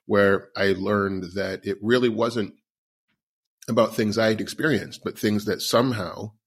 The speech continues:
had been passed down to me from my parents or grandparents or great-grandparents, just reactions or fears or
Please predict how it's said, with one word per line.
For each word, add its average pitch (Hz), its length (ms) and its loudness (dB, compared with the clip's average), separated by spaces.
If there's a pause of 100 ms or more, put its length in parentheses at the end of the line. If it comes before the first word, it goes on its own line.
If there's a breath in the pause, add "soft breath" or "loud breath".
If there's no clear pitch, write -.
(840)
had 110 160 2
been 104 140 2
passed 101 320 0
down 101 220 0
to 95 100 -10
me 92 120 -4
from 90 480 -4 (320)
my 98 180 -2
parents 95 520 0
or 87 80 -4
grandparents 92 720 -2
or 92 80 -4
great-grandparents, 101 840 -2
just 104 200 -2
reactions 98 640 -2
or 87 80 -6
fears 98 560 4
or 92 160 -4